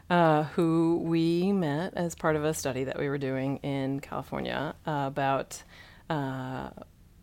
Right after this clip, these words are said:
the challenges that people face who are on the low end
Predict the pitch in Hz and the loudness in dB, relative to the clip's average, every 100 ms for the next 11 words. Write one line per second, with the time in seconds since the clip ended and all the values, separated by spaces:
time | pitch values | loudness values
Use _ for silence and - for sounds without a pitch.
0 | - 156 147 202 175 185 156 127 131 160 | -2 -2 0 2 4 4 0 -2 -4 -4
1 | - - - - - - - 143 135 - | -8 -14 -18 -20 -20 -12 -2 0 0 -4
2 | - - 147 139 135 - - 147 - 139 | -8 -8 -6 -6 -6 -6 -4 -4 -2 -4
3 | 139 131 143 151 143 139 131 123 135 - | -4 -2 2 2 2 0 0 0 -2 -4